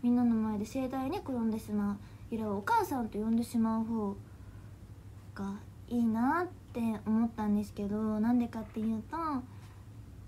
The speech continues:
<laughs> 先生を私はおばあちゃんって呼んだことが、ばあって呼んだことが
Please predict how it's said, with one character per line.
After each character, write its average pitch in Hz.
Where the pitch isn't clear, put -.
<laughs> 262
先 247
生 294
を 214
私 254
は 233
お 214
ば 523
あ -
ち -
ゃ 202
ん 196
っ -
て 185
呼 190
ん 196
だ 196
こ 196
と 202
が、 175
ば -
あ -
っ 214
て 214
呼 214
ん 220
だ 311
こ -
と -
が 320